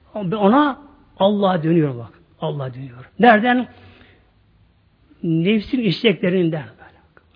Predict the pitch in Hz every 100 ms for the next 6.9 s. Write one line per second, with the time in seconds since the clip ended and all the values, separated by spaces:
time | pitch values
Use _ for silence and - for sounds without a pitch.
0 | _ _ _ _ _ _ _ _ _ _
1 | - - 170 202 196 190 196 175 160 202
2 | 180 156 185 185 180 - - 190 180 175
3 | 147 190 196 170 175 185 - 165 180 151
4 | 135 139 - _ 180 330 285 214 196 185
5 | 175 165 285 320 - - - _ _ -
6 | 170 147 - 185 190 180 285 330